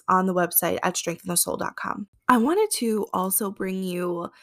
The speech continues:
an exact definition of imposter syndrome in the way that it is described on the internet. This, I think, is going to help you understand a little bit more on why it is classified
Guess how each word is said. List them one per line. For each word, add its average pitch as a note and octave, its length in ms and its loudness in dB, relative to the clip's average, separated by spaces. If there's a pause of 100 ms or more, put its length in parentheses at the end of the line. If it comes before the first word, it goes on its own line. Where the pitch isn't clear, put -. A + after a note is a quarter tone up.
(220)
an A3+ 120 0
exact G#3 640 -6
definition F#3+ 920 -6
of F3+ 160 -6
imposter F#3+ 560 -6
syndrome C4+ 720 -2
in G#3+ 120 -8
the G3+ 100 -6
way G#3+ 240 -4
that G3+ 260 -6
it G3 220 -6
is F3 460 -6 (600)
described F3+ 480 0
on - 60 -8
the - 160 -12
internet. - 400 -6 (1300)
This, A3+ 380 4
I D#4 100 2
think, B3 240 -2
is A#3+ 100 0
going G3 240 -4
to F#3+ 60 -4
help F#3 480 -4 (160)
you F#3+ 240 -8
understand F3 600 -4
a E3+ 60 -4
little E3+ 180 -6
bit - 140 -6
more F3+ 640 -2
on F#3 520 -2
why F3 500 -2
it F3+ 80 -6
is F3 300 -6
classified A2+ 800 -4